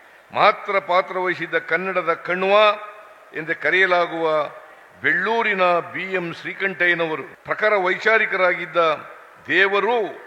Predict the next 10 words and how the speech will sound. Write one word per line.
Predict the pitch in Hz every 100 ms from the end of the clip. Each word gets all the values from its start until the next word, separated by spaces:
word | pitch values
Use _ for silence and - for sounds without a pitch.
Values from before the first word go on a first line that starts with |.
| -
ಎಂಬ | 170 180
ಪ್ರಖ್ಯಾತಿ | 170 160 147 190 202 196
ಕೃತಿಯನ್ನು | 165 165 170 170 170 160 135 - - - -
ಬರೆದ | 131 180 175 165 151 151 - - - -
ಬಿ | 131
ಎನ್ | 175 190 175 147
ಮೂರ್ತಿರಾಯರು, | 180 180 180 175 170 160 135 107 - -
ಎ | 160 185
ಎನ್ | 175
ಮೂರ್ತಿರಾಯರು | 160 175 - 160 160 147 117 107